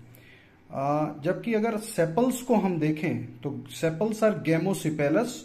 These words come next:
और एस्टिवेशन valvate दिखाई देता है आपको यहाँ पर। Sepals का एस्टिवेशन valvate यानी कि overlapping नहीं है, एक के साथ एक है। और साथ ही साथ आप यहाँ नीचे देखें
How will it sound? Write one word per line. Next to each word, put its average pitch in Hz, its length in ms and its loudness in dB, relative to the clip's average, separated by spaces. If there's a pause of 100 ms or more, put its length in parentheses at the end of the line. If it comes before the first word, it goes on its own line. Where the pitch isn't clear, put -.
और 147 240 -2
एस्टिवेशन 160 800 -2
valvate 147 720 2
दिखाई 117 320 -6
देता 120 340 -10
है 117 160 -10
आपको - 280 -14
यहाँ 117 220 -12
पर। - 240 -10 (500)
Sepals 170 480 -4
का 147 180 0
एस्टिवेशन 143 640 -4 (460)
valvate 156 720 4 (120)
यानी 147 280 4
कि 196 220 -2 (100)
overlapping 180 720 4
नहीं 143 260 0
है, 156 260 -2
एक 151 260 -4
के 147 100 -6
साथ 123 280 -4
एक 113 180 -10
है। 113 60 -10
और 170 220 0
साथ 180 300 4
ही 240 80 2
साथ 180 360 0
आप 160 220 0
यहाँ 147 240 0
नीचे 156 300 6
देखें 147 280 -2